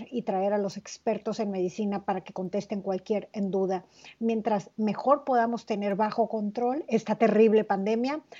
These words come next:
más fácil vamos a salir de esta y con mejor oportunidad vamos a sobrellevar la situación y a salir adelante económicamente. Todo va íntimamente relacionado. Así que con ese, eh, eh, emoción de siempre, les, eh,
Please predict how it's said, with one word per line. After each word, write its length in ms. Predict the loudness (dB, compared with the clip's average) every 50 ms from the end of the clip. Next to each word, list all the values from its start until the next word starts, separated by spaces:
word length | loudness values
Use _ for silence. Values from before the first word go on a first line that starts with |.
| -20 -20 -14 -4
más 180 | 0 0 0 2
fácil 280 | 2 0 0 0 0 2
vamos 260 | 2 2 2 0 -4
a 40 | -2
salir 360 | -2 0 2 4 4 4 6
de 200 | 4 4 4 4
esta 320 | 4 2 0 -2 -2 -2 -2
y 80 | -6 -6
con 380 | -2 0 0 0 0 2 2 2
mejor 500 | 2 2 0 2 4 4 4 2 0 -2
oportunidad 760 | -2 -2 2 0 -2 0 0 0 2 4 4 6 6 4 2 0 -4 -20 -20 -12 -4
vamos 280 | -2 -2 -2 0 -2
a 80 | -2 -2
sobrellevar 640 | -2 -2 -2 0 0 0 2 0 2 4 4 4 4
la 100 | 0 -2
situación 680 | -2 -6 -4 -2 -2 -2 0 2 2 2 2 2 0
y 60 | -2
a 60 | -4
salir 300 | -2 -4 -2 -2 2 4
adelante 520 | 4 4 6 6 4 4 2 2 2 2 2
económicamente. 840 | 2 2 0 0 2 0 0 2 2 0 2 0 -2 -2 -4 -6 -4
Todo 300 | 2 6 6 6 6 6
va 320 | 4 4 4 4 2 -4 -10 _ -4
íntimamente 540 | -2 -2 0 0 0 2 2 2 2 2 2
relacionado. 720 | 2 4 2 2 0 0 0 2 4 4 4 4 2 -2 -8 -20 -18 -16 -16 -14 -12 -10 -4 6 8
Así 180 | 10 10 12
que 160 | 12 12 10 12
con 160 | 10 10 10
ese, 380 | 10 12 12 12 12 12 12 12
eh, 360 | 12 12 12 12 12 12 8 4
eh, 220 | 4 6 6 6 6
emoción 400 | 4 4 4 4 4 4 4 4
de 80 | 4
siempre, 420 | 4 6 4 4 4 4 4 4 4
les, 320 | 6 6 4 4 4 2
eh, 180 | 2 4 4 2